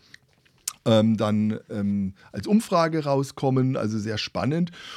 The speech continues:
Und wir sind jetzt dabei, so, ähm,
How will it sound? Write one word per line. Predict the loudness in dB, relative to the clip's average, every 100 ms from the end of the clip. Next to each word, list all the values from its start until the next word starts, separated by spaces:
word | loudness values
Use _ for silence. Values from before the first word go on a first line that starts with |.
| -4
Und | 0 2
wir | 2
sind | 2 0
jetzt | 0 0
dabei, | -2 0 2 2
so, | 2 0 0 -4 -10 -20 -12
ähm, | -2 0 2 0 -2